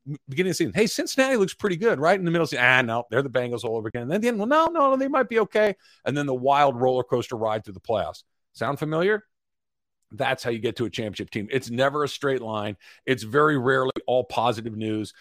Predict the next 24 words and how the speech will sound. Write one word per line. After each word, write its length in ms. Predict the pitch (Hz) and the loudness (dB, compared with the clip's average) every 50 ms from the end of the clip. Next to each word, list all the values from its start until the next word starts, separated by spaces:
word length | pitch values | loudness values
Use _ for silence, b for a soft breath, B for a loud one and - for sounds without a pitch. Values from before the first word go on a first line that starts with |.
| b b b | b b b
You're 120 | 113 113 | -6 -4
gonna 200 | 107 131 139 131 | -2 -2 -4 -2
have 240 | - 143 139 135 127 | -2 -2 -2 -2 -2
some 160 | - 131 123 - - | -4 -8 -6 -2 0
ups, 240 | 131 135 127 - | 0 0 0 -4
some 160 | - 127 117 107 | -8 -8 -2 0
downs, 340 | 127 123 123 127 131 - | 0 2 2 0 -2 -2
some, 140 | - 120 107 - | -6 -8 -6 -2
"I 80 | 120 131 | -2 -2
don't 120 | 135 131 | 0 0
know 60 | 135 120 | -2 -2
if 80 | - | -4
this 140 | 123 110 - | -6 -10 -8
team 200 | - 139 139 131 | -6 -6 -6 -6
is 100 | 117 107 | -4 -4
any 140 | 127 123 117 | -4 -6 -4
good." 320 | 98 117 123 131 135 135 - b b b b - | -2 0 2 2 2 0 -4 b b b b -6
The 80 | 113 104 | -4 -2
Rams 300 | 113 120 123 123 107 - | 0 0 0 -2 -4 -6
have 120 | 120 104 | -8 -6
been 140 | 110 117 110 | -6 -6 -4
just 240 | 101 113 107 - - | -4 -4 -4 -4 -2
like 220 | 113 107 98 - | -2 -2 -2 -2
that 240 | - 104 101 101 | -2 0 0 0